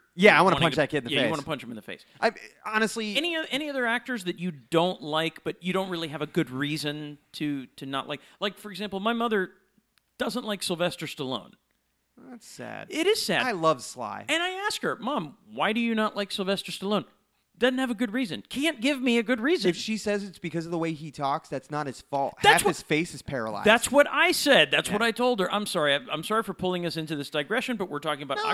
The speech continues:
Speaker 2: Aquaman.
Speaker 1: agr-, I agree.
Speaker 2: And, and Amber Heard's gonna be in it. And Amber Heard, if you're listening, I apologize. I, I, I, I really, I, I feel terrible.
Speaker 1: It's okay, Amber. I like you.
Speaker 2: N-, I, and I'm, A-, Amber, I'm sure you're a very
Speaker 1: So
Speaker 2: nice
Speaker 1: when we do the
Speaker 2: person.
Speaker 1: interview, I'll just mute his microphone. <laughs>
Speaker 2: No, I, I don't know. This is just one of those bizarre things. So anyway, I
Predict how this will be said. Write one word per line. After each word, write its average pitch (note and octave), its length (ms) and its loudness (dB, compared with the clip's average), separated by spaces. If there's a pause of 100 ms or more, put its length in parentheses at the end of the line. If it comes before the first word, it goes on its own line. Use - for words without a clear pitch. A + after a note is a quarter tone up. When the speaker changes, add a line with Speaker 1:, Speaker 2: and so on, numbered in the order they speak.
Speaker 2:
Aquaman. A3+ 200 -2
Speaker 1:
agr-, A#3 100 -4
I G#4 180 -4
agree. G4+ 220 0
Speaker 2:
And, G#3 220 0
and E3+ 120 -2
Amber D#3 280 -2
Heard's D3+ 240 -2
gonna C#3+ 180 -4
be B3+ 160 -2
in C#4 120 2
it. A#3+ 100 0
And E3+ 180 -2
Amber D3 240 -2
Heard, G3+ 220 2
if D#3+ 100 -6
you're C#3+ 100 -4
listening, A#3+ 460 -2
I D3+ 80 0
apologize. E3 720 2
I, D3 240 2
I, C3+ 140 2
I, C3+ 120 -2 (180)
I B2+ 60 -2
really, D#3+ 380 0
I, C3 360 0
I - 40 0
feel D#3 200 -4
terrible. C#4 420 2
Speaker 1:
It's C#3 140 2
okay, A#2+ 220 2
Amber. G#2+ 220 2
I G2+ 120 2
like F#2 220 -10
you. F#2+ 80 -18 (280)
Speaker 2:
N-, G3+ 160 -14
I, B3+ 480 -6
and A#3 160 4
I'm, B3+ 140 0
A-, A3 180 -4
Amber, A3+ 300 0
I'm G3 80 2
sure A#3 180 2
you're G#3+ 160 4
a F3 40 2
very F#3 180 4
Speaker 1:
So F#3 60 10
Speaker 2:
nice F#3 80 10
Speaker 1:
when G#3 60 6
we G#3+ 100 8
do G3+ 100 10
the F#3+ 60 8
Speaker 2:
person. F3+ 120 6
Speaker 1:
interview, D3+ 320 6
I'll C3+ 80 2
just B2+ 160 -2
mute B2 280 2
his A2 180 -2
microphone. - 680 -2
<laughs> - 120 -12
Speaker 2:
No, C#4 180 2
I, F3+ 280 0
I D3 80 -4
don't C3+ 260 -4
know. G3 240 2
This F3 200 -4
is G#3 100 -10
just G#3 180 -6
one E3 160 -4
of E3 80 -4
those E3+ 140 0
bizarre A#2+ 480 -4
things. G2+ 320 -14
So A#2+ 100 -4
anyway, A2 280 -4
I B2+ 40 0